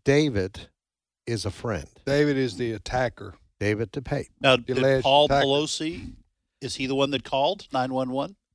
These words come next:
Speaker 2: Let,
Speaker 1: I'm
Speaker 2: let,
Speaker 1: not,
Speaker 2: let me, let
Speaker 1: we're
Speaker 2: me,
Speaker 1: not clear on this.
Speaker 2: let me read you the first paragraph,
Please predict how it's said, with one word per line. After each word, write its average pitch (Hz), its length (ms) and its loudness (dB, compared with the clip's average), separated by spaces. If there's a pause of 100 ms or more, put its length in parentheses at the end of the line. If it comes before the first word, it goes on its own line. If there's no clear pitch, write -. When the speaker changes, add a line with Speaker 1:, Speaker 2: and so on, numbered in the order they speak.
(200)
Speaker 2:
Let, 196 120 4
Speaker 1:
I'm 175 60 4
Speaker 2:
let, 208 60 6
Speaker 1:
not, 165 120 4
Speaker 2:
let 208 120 6
me, 247 200 4
let 233 120 2
Speaker 1:
we're 175 80 6
Speaker 2:
me, 180 40 6
Speaker 1:
not 151 160 4
clear 147 240 4
on 101 140 2
this. - 80 -4
Speaker 2:
let 240 80 2
me 311 100 4
read 233 260 2
you 165 100 4
the 127 140 0
first 180 440 2
paragraph, 110 1000 2